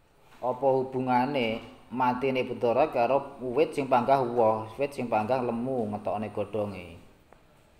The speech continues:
Ee, Ya, aslinya ya ngerti, tapi di bahasa. <clears throat> Bismillahirrahmanirrahim. Jadi Ibnu Thorek mati,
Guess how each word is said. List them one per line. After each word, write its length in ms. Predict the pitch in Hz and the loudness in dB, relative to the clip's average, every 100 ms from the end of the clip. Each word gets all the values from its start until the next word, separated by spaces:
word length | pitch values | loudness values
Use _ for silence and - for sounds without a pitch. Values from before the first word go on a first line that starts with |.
| - | -20
Ee, 460 | - - 64 - - | -20 -20 -20 -20 -20
Ya, 240 | 90 90 | -10 -10
aslinya 240 | 87 113 131 | -8 -6 -2
ya 160 | 117 | -2
ngerti, 400 | 110 110 - 101 | 0 -4 -4 -6
tapi 240 | 98 98 135 | -4 -4 -6
di 320 | - 101 98 95 - - - | -4 -4 -2 -6 -10 -18 -6
bahasa. 400 | 98 95 92 98 - - - - - - - - - - - - - - - - - - - | -2 -2 -2 -6 -6 -16 -20 -20 -20 -20 -20 -20 -20 -20 -20 -20 -20 -20 -20 -20 -20 -20 -2
<clears throat> 80 | 233 214 151 107 - - - - - - - - - - - - - - - - - - - - - - - - - - | 4 4 2 -4 -12 -18 -20 -20 -20 -20 -20 -20 -20 -20 -20 -20 -20 -20 -20 -20 -20 -20 -20 -20 -20 -20 -20 -20 -20 -20
Bismillahirrahmanirrahim. 2000 | - 107 110 113 113 110 110 113 110 110 110 110 110 113 110 107 110 104 101 90 82 - - - - - - - - _ _ _ _ _ _ _ _ _ | -8 -6 -4 -2 2 2 2 -2 -2 -4 -4 -4 -4 -4 -6 -4 -4 -4 -8 -10 -14 -20 -20 -20 -20 -20 -20 -20 -20 _ _ _ _ _ _ _ _ _
Jadi 320 | 98 95 123 | -16 -10 -8
Ibnu 320 | 127 123 110 | -6 -6 -6
Thorek 320 | 110 107 107 107 | -4 -4 -4 -6
mati, 640 | 101 90 - 101 127 165 | -8 -10 -10 -10 -8 -12